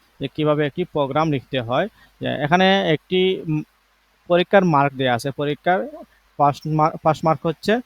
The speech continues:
চল্লিশ। চল্লিশের চেয়ে কম পেলে সে ফেল করবে এবং চব-, চল্লিশের সমান অথবা এর চেয়ে বেশি পেলে সে পাস করবে, একজন স্টুডেন্ট পাস করবে। কাজে আমরা একটা প্রোগ্রাম লিখব, সেই প্রোগ্রামটা হবে if স্টেটমেন্ট ব্যবহার করে প্রোগ্রাম। এটা হচ্ছে if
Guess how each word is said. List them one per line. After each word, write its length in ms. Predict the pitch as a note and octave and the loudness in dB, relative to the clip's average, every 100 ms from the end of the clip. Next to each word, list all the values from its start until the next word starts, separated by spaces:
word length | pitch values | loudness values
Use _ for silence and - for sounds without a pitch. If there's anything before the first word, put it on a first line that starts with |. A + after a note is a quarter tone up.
| _ _ | _ _
চল্লিশ। 420 | - C#3+ A#2+ A2 | -6 -4 -4 -8
চল্লিশের 440 | - D#3+ D3+ F#3 F3 | -4 -4 -4 -8 -4
চেয়ে 200 | F#3+ F#3 - | 0 -2 2
কম 220 | F3 F3+ | 0 2
পেলে 220 | F#3 F#3 | 2 2
সে 140 | F#3+ F3 | 2 2
ফেল 240 | D#3 C#3+ | 2 2
করবে 360 | E3+ E3 G#3 B3 _ - | 0 0 -2 -4 _ -8
এবং 140 | C#3+ D3+ - | -4 -4 -2
চব-, 360 | D#3+ D3 E3+ - | -2 -2 -8 0
চল্লিশের 380 | E3+ F3 F3 F#3+ | 0 2 -2 -2
সমান 340 | - D#3 E3+ | 0 2 2
অথবা 300 | E3 E3 F3 | 2 0 2
এর 160 | E3 D#3 | 4 2
চেয়ে 180 | F3 | 2
বেশি 280 | D#3 D#3+ G3+ | 0 0 -2
পেলে 280 | F#3+ F#3+ A#3+ | -2 -2 0
সে 220 | - A3+ - _ _ - | 2 0 0 _ _ 2
পাস 200 | D3+ D3 | 2 2
করবে, 220 | C#3+ B2+ | -2 -4
একজন 220 | C3+ D#3+ | -2 -2
স্টুডেন্ট 360 | D3+ E3 A#3 C4+ | -2 -2 -2 0
পাস 220 | C#3 A#2+ | 0 0
করবে। 220 | - G#2 - _ _ | -8 -12 -12 _ _
কাজে 160 | C#3+ E3 | 2 4
আমরা 240 | E3 F3+ | 6 6
একটা 280 | E3+ - G#3+ - _ _ | 4 4 2 0 _ _
প্রোগ্রাম 380 | F3 D#3+ E3 E3 | 2 2 4 4
লিখব, 460 | D3 C3 D3+ F#3+ G#3 | 2 -2 -2 -2 -2
সেই 180 | D#3 | -4
প্রোগ্রামটা 680 | C#3 D#3 C#3+ D#3+ D#3 F3 G#3+ - D3 | -2 -2 2 2 2 2 2 -2 -4
হবে 240 | D3 G#3+ - - - - | 0 -2 -4 -16 -14 -2
if 280 | E3+ E3+ D#3+ | 0 2 0
স্টেটমেন্ট 480 | - D#3+ D#3+ D#3+ D3+ | 2 2 2 0 0
ব্যবহার 340 | C#3+ D3 D3 | -2 0 -2
করে 160 | - C3 | -2 -6
প্রোগ্রাম। 460 | B2+ A#2 C3 G3+ - _ _ _ | -6 -2 -2 -2 -6 _ _ _
এটা 340 | E3 D#3 C3+ D#3+ | -8 -2 2 2
হচ্ছে 260 | D#3 F#3 - | 2 -2 -2
if 120 | F3 | -2